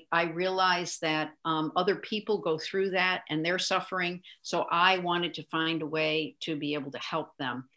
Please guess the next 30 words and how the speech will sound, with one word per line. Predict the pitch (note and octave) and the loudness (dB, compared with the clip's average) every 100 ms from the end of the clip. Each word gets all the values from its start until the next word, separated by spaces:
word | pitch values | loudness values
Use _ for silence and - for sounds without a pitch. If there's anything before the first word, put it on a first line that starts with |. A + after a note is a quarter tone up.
| _ | _
and | F3 F3 | -6 -4
to | |
be | F3 F3 | -2 -2
help | - A#3 A3 - | 2 2 2 -4
parents | A3 G#3 E3 C3+ - - | -2 2 2 0 -4 -4
and, | D#3+ E3 D#3+ | -2 -4 -2
and | E3 E3 D#3+ | -2 -2 -2
teachers | D#3+ A3 G3 - C3+ D3 | -2 -2 0 -2 -4 -4
and | D#3+ | -4
people | F#3 G3+ G3 | -4 -2 -2
who | F3 | 0
work | E3+ E3+ - | 0 -2 -2
in, | E3 D3+ - | -2 -2 -4
with | E3 E3 D#3 | -4 -2 -2
children, | - F#3 F3+ D3 B2+ B2+ - - - - | -2 -2 0 -2 -6 -8 -18 -20 -20 -6
to | G#3+ | -2
have | G3+ A#3 G#3+ | 2 2 4
them | A3 G3 | 2 0
believe | F3 E3+ A3 G3 | 0 0 2 2
in | E3+ | 0
themselves | D3 D3 - D3+ C#3+ C#3 C#3 | 0 0 0 0 0 -2 -4
and | E3+ F3+ | -4 0
not | G3 A3 | 2 2
believe | A3 F#3+ G3 A3 G#3+ E3 | 0 -2 0 0 0 0
the | D#3 | 2
mean | D3+ D#3+ D#3 | 2 2 2
words | D3 D3 C3 - | 0 -2 -4 -8
of | D3+ | -10
the | |
bully. | C#3 C#3+ A#2 | -8 -6 -6